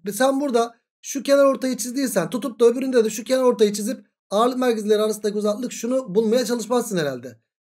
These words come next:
E ne yaparsın? Burada da eşkenar üçgende de ağırlık merkezi yani nerededir? Kenar ortay doğrusu üzerindedir. E buradan mı çizersin? Buradan mı çizersin? E buradan mı çizersin? Tabii ki buradan kenar ortay çizersin.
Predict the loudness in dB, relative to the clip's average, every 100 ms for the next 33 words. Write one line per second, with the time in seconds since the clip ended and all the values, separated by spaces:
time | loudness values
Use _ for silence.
0 | -2 2 2 2 2 0 -6 -14 _ _
1 | _ -2 0 0 2 4 4 0 0 0
2 | -2 -2 -2 0 0 -2 0 0 0 0
3 | 0 0 2 0 0 _ -4 0 0 0
4 | -10 -2 0 2 0 -4 -2 0 2 2
5 | 2 4 4 2 0 2 2 2 0 -4
6 | _ _ -4 -2 0 2 2 0 0 -2
7 | -2 -4 -8 -6 -2 0 0 -2 -4 -4
8 | -4 -8 -8 -8 -6 -2 0 0 -2 -6
9 | -10 -12 -6 -6 -4 -6 -6 -2 -2 -2
10 | 0 0 0 -2 -6 -6 -12 -14 -18